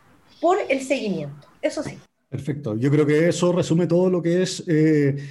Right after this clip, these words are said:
Speaker 2: el tema de la hipertensión asintomática. Eh... Al final, la indicación de estudio no está clara, la indicación de tratamiento no está clara, pero mientras los pacientes no tengan buen acceso, nosotros debemos ser un poquito más proactivos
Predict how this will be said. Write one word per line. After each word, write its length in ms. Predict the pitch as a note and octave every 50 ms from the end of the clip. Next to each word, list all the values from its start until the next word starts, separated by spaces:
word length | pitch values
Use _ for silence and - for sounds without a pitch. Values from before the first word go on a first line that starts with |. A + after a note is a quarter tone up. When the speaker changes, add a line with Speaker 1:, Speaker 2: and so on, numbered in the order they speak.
| - - - _ -
Speaker 2:
el 160 | D3 B2+ -
tema 180 | - D#3+ D#3+ D#3+
de 80 | D#3+
la 80 | D3+ D3+
hipertensión 560 | D3 D3 D#3 - - D#3 B2+ - - D#3+ D3+ D3
asintomática. 520 | D3 D3 C#3 C#3 C#3 C3 B2+ B2 G#2+ A2 - - _ _ _ _ _ _
Eh... 640 | - D3+ C3+ C#3 C3+ C3 C3 B2 B2+ B2 A#2+ A#2 - - _ _ _ _ _ _ _ -
Al 120 | C#3 C3
final, 460 | - D3+ C#3 D#3 E3 E3+ F3 F3 E3+
la 80 | C#3+ D3+
indicación 420 | D3+ C#3+ D3 D3 F3 C#3+ - F3
de 60 | F3 D#3+
estudio 440 | - - F3 F#3 F3+ F#3 F#3+ F#3+
no 160 | F3+ E3 C#3+ C3+
está 220 | C#3+ C#3+ D#3+ D3
clara, 320 | C#3 F#3 G#3+ A3+ B3 A#3+
la 80 | G3+ E3
indicación 380 | C#3 C3 C#3+ C#3+ C3 - D#3+ D3+
de 80 | D#3+
tratamiento 420 | C#3+ C#3+ C#3 C#3 C#3+ E3 D3 E3 C#3+
no 80 | C#3+ C#3+
está 200 | C#3+ C#3 E3+ D#3
clara, 360 | F3 F#3 G3 G#3 A3 B3 A#3+ - - - - - _ _ _
pero 340 | - F3 F#3+ G#3+ A3+ G#3 -
mientras 340 | - E3 D3+ D3 C#3+ D#3 D3
los 120 | D3 C#3 C#3+
pacientes 680 | C#3+ C3 - F3 E3 E3 F#3 F3 D#3 C#3 - - D3 -
no 260 | - C#3+ C#3 D3+ D#3+ D#3+
tengan 300 | F#3 F3 F3+ F3 E3 D#3
buen 140 | F3+ F3+
acceso, 500 | F3 - - - G#3 G#3 - - A#3+ A3+
nosotros 400 | F#3 E3+ D#3 D#3+ E3+ E3+ E3+ E3
debemos 300 | D#3+ E3+ E3 E3 D#3+ D#3+
ser 100 | - E3
un 80 | D#3+ D#3
poquito 300 | D#3+ D3 D3 E3 E3+ E3
más 140 | D#3+ D#3+ D#3+ D#3
proactivos 720 | E3 D#3+ D3 C#3 C#3+ C#3+ E3 E3 F3 F#3 F3+ F3 F3